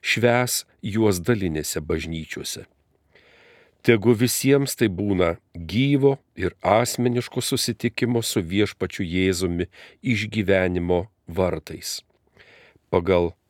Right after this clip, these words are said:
Jono Evangelijos dešimto skyriaus septintą ir devintą eilutes momentas. Bažnyčios misija yra visada, visur ir visiems jį skelbti kaip mūsų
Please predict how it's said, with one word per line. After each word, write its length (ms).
Jono 480
Evangelijos 800
dešimto 480
skyriaus 640
septintą 760
ir 160
devintą 560
eilutes 720
momentas. 920
Bažnyčios 840
misija 600
yra 340
visada, 720
visur 680
ir 260
visiems 800
jį 240
skelbti 720
kaip 320
mūsų 720